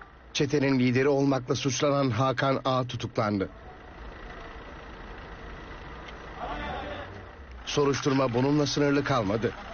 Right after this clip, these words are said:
Çetenin polis müdürü, polis memurları ve kamu görevlileriyle işbirliği içerisine girdiği iddia edildi.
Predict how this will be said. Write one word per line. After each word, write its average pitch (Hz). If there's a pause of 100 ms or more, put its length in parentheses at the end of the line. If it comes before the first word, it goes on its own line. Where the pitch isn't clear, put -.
(240)
Çetenin 131 (120)
polis 139
müdürü, 127 (180)
polis 139
memurları 139
ve 131
kamu 147
görevlileriyle 143
işbirliği 147
içerisine 143
girdiği 131
iddia 107
edildi. 117